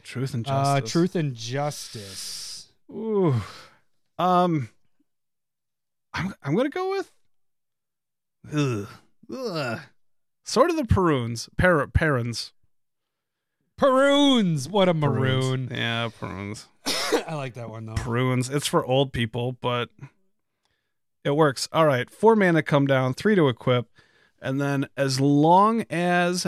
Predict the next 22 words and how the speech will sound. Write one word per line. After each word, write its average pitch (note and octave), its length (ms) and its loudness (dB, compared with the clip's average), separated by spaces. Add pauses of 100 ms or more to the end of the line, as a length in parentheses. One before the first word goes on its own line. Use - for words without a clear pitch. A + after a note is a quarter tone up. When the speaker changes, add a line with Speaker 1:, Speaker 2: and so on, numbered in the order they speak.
Speaker 1:
the C#3+ 140 -2
equipped C3+ 320 -2
creature F3 280 -2
is C#3 140 -2
tapped, - 420 -4 (420)
creatures D3+ 360 2
you D3 100 2
control D3 340 0
get C#3+ 160 -4
plus C3 200 -2
two, B2+ 140 -4
plus A#2+ 240 -4
two, A3 340 0
or B2+ 140 2
plus C#3+ 260 0
two, D#3+ 120 2
plus C#3 280 -2
oh, F3 300 2 (100)
sorry. C#3 360 -4 (320)
And C3+ 80 -2
as C3+ 100 0
long F3+ 340 4